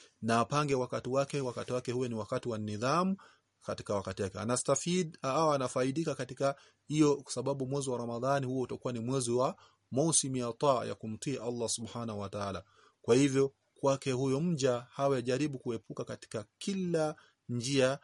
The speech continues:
kutokamana na sahri layali Ramadhani yakuna nashita fi nahar. Asije akawa ni mtu ambaye kwamba mja-,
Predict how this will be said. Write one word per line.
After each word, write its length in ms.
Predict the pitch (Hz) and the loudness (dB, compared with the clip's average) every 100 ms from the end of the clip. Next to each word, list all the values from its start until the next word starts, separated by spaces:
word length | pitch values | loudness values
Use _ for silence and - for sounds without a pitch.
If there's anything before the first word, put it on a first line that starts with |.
| _ _ _ _ _ _ | _ _ _ _ _ _
kutokamana 580 | - 117 117 131 131 117 | -6 -4 0 0 0 0
na 280 | 117 127 - | 0 -2 -2
sahri 420 | - 143 131 117 | 2 2 0 -2
layali 520 | 110 120 131 123 113 | 0 2 2 4 2
Ramadhani 560 | 110 107 117 127 113 104 | 0 -2 -2 -2 -2 -4
yakuna 380 | 101 123 113 | -4 -6 -4
nashita 400 | 101 98 123 120 | -6 -6 -8 -10
fi 120 | 101 101 | -12 -10
nahar. 320 | 98 98 101 | -8 -8 -4
Asije 280 | 110 160 - | -2 0 -2
akawa 260 | - 147 | 0 -2
ni 100 | 135 | -2
mtu 200 | 143 139 | -6 -6
ambaye 180 | 127 113 | -4 -4
kwamba 200 | 139 135 | -4 -4
mja-, 300 | 127 113 120 | -6 -6 -8